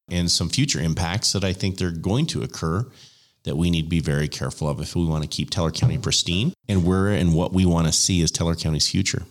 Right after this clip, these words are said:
Uh, I think for our children, for us as we grow into retirement, a-, and really what do we want in life? So here's a little bit of that information. Colorado is on a steep rise in crime. We're right around the fourth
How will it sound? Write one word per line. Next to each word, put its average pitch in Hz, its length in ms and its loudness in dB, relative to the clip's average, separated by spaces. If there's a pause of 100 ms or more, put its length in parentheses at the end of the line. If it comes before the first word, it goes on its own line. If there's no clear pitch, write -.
(420)
Uh, 87 80 -4
I 80 140 -2
think 90 200 -2
for 87 160 0
our 71 60 0
children, 101 460 0 (720)
for 76 140 -2
us 90 240 2
as 82 100 0
we 82 320 2
grow 87 220 2
into 82 100 2
retirement, 101 720 2
a-, - 180 -4
and 107 160 2
really 143 220 4
what 156 140 2
do - 40 2
we 117 120 4
want 107 300 2
in 73 60 -6
life? 62 360 -6 (1200)
So - 160 2
here's 117 180 4
a 101 60 2
little 95 160 4
bit 82 160 0
of 69 60 0
that 67 140 0
information. - 580 -6 (920)
Colorado 123 420 0
is 76 100 2
on 76 100 -2
a 78 40 -2
steep - 440 -2 (140)
rise 80 720 0
in 82 160 -4
crime. 98 420 -2 (480)
We're 92 260 4
right 110 260 0
around 120 260 2
the 73 80 2
fourth 110 560 0